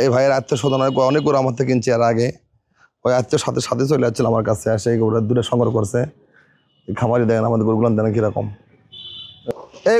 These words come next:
গরু আমাদের দেন কর-, সর্বোচ্চ একটা ডাবল বডি গরু দেন, জাত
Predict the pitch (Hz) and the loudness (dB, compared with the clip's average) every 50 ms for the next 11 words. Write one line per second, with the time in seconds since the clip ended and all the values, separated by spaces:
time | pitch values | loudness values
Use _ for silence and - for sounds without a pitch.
0 | 220 226 240 233 233 226 226 233 226 214 233 233 233 233 190 - - - 156 156 | 4 4 2 2 2 2 2 2 2 2 2 2 2 2 0 -2 -4 -4 -4 -2
1 | 196 190 196 220 - 185 180 147 - 170 151 - 196 196 196 208 202 - 220 190 | -2 -2 0 0 0 0 0 0 -2 -2 -2 0 0 2 2 2 0 0 0 0
2 | 180 190 160 160 170 190 180 180 180 170 160 160 156 147 156 156 139 151 151 156 | 2 2 2 2 2 2 2 0 0 0 2 2 2 2 0 0 2 2 0 0